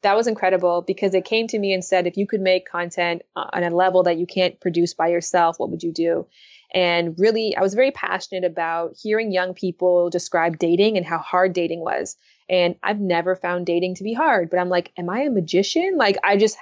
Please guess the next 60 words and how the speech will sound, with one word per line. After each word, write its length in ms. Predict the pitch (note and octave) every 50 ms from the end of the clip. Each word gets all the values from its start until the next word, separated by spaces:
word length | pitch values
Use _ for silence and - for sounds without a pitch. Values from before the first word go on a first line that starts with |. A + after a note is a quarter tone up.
| - _ -
always 300 | G3 G3+ A3+ B3+ C#4 B3
have 160 | C4 A3+ A3
an 60 | G#3
awesome 280 | G3 F#3 F3+ F3+ - F#3+
time. 420 | F#3+ - F3+ E3+ F3 F3 F3 F3 - _ _ _ _ _
Even 240 | - A3 A3 A#3 A#3+
when 100 | A#3 A3+ G#3+
I 40 |
haven't 420 | G3+ F3+ F#3+ F#3 F#3 F#3+ F3+ - -
met, 340 | F3 F3 F3+ F#3 F#3 - - _ _ _
you 80 | - F#3
know, 120 | F3 E3+
met 140 | E3+ F3 F3
up 100 | F3+ -
with 100 | F#3+ F3
the 40 | F3 E3+
dude 220 | F#3 F3+ E3+ E3+
for 80 | - F3
a 40 | E3+
second 360 | - - A#3+ A#3+ - G#3 G3
time, 420 | - - E3+ E3+ E3+ E3+ E3+ E3+ - _ _ _ _ _ _ _ _ _ -
that 280 | G3 G3 - - _
first 260 | - A#3+ A#3 B3 - -
time 240 | - G3 F#3 F#3
I 80 | F3 F3
got 240 | E3 - E3 - -
something 240 | - F3 F3 E3 E3
out 140 | E3 E3
of 80 | E3+ E3+
it, 40 | E3+
I 120 | E3+ E3+
learned 300 | E3 E3+ F#3 G3 G3 F#3 -
something. 420 | F3+ E3 D#3+ - E3 E3+ E3 E3
I've 120 | E3+ F3+
never 180 | G#3+ A#3+ B3+ A#3+
had 80 | A3+ F#3+
a 40 | F3
bad 200 | E3 E3 D#3+ D#3+
time 200 | - - E3 D#3+
on 60 | E3
a 60 | E3+ F3
date. 280 | A#3+ A#3+ G3 - - _ _ _ _ _ _ _ _ _ _ _ _ _ _ _
And 140 | - G#3 G3
so 100 | - G3+ G3
I 40 |
wanted 260 | F#3 F#3 F#3+ G3 G#3 G3+
to 60 | G3+
do 140 | F3+ G3 F#3
a 60 | F3+
series 400 | - - F#3 F3+ F3+ F3+ F3 F3
that 120 | F3+ E3+
was 140 | E3+ E3+ -
like, 220 | F3 F3 F3 - _ _ _ _ _ _ _ -
"Here's 240 | - B3+ C#4+ D4
how 140 | - B3+ B3+
you 140 | C#4 B3+ B3
be 160 | G3+ G3+ G#3
a 60 | G3+
pro 260 | G3+ - - F#3+ F#3+ F#3
dater. 420 | F#3 F3+ F#3 F3+ - - - -